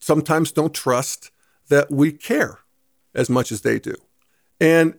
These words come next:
you know, we can pretend. I remember there was a time in two thousand eight, somewhere on the campaign trail, I forget the circumstances. It was, I remember it was Pennsylvania. There was some economic thing that happened. And, you know, clearly Obama had been getting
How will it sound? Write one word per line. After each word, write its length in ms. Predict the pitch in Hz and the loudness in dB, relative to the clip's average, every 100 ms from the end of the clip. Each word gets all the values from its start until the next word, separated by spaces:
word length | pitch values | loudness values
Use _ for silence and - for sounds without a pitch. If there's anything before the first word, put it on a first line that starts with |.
| - | -4
you 80 | 269 | 0
know, 80 | |
we 120 | 240 269 | 2 2
can 140 | 247 | 0
pretend. 540 | 196 180 240 220 151 | 0 -2 2 2 4
I 40 | 165 | 4
remember 640 | 180 185 190 185 175 - _ _ | 4 2 4 4 2 0 _ _
there 140 | 139 160 | 0 2
was 120 | 151 | 2
a 60 | 147 | 0
time 440 | - 175 165 160 | 0 0 2 0
in 220 | 147 143 | 0 0
two 160 | 139 170 | -2 -4
thousand 400 | - 151 147 139 | 2 2 2 2
eight, 260 | 151 135 _ _ | 2 0 _ _
somewhere 380 | - 196 214 147 | -4 0 2 2
on 80 | |
the 80 | 123 | 0
campaign 460 | - 135 127 131 123 | -2 -2 -2 -2 -2
trail, 200 | 139 131 | 0 0
I 60 | |
forget 320 | 127 123 170 151 | -2 -2 -2 -2
the 80 | |
circumstances. 920 | 120 - 117 123 - 123 117 - 113 117 | -6 -4 -2 -2 -4 -2 -2 -2 -6 -4
It 100 | 117 | -4
was, 200 | 123 - _ _ | -6 -8 _ _
I 60 | 143 | 0
remember 220 | 240 269 | 0 2
it 40 | |
was 120 | 165 - | 2 0
Pennsylvania. 760 | - 147 147 107 113 120 120 | -6 -2 -2 0 0 0 -2
There 120 | 120 | -2
was 140 | 120 - | -4 -2
some 180 | 143 139 | -4 -2
economic 540 | 131 123 117 117 113 | -2 0 0 -2 -2
thing 160 | 113 113 | -4 -2
that 100 | 113 | -2
happened. 400 | 113 117 110 110 _ _ _ _ | -2 -2 -6 -8 _ _ _ _
And, 280 | 147 139 147 _ | 2 2 2 _
you 100 | 180 | 2
know, 100 | 151 | 2
clearly 440 | - - 262 254 175 | 0 -2 0 2 4
Obama 500 | 151 147 151 147 117 | 4 4 2 0 -2
had 160 | 127 | -4
been 160 | 135 123 | -2 -2
getting 460 | 135 131 131 127 | 0 0 0 -2